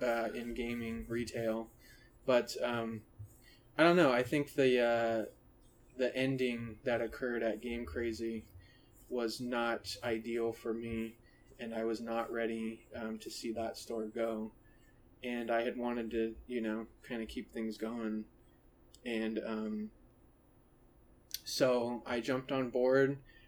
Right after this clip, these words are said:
I knew that I, you know, was probably a little more valuable than just a,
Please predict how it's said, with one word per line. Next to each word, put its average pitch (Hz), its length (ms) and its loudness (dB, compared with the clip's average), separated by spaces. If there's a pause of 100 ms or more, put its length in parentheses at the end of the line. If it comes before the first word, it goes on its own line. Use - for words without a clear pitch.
(140)
I 127 140 2
knew 135 440 4
that 123 140 4
I, 123 160 2
you 120 260 -2
know, 117 320 -4 (460)
was 123 140 -6
probably 127 480 0
a 117 60 -2
little 120 220 -2
more 117 180 -2
valuable 120 600 0
than 120 200 -6
just 110 200 -8
a, 117 100 -6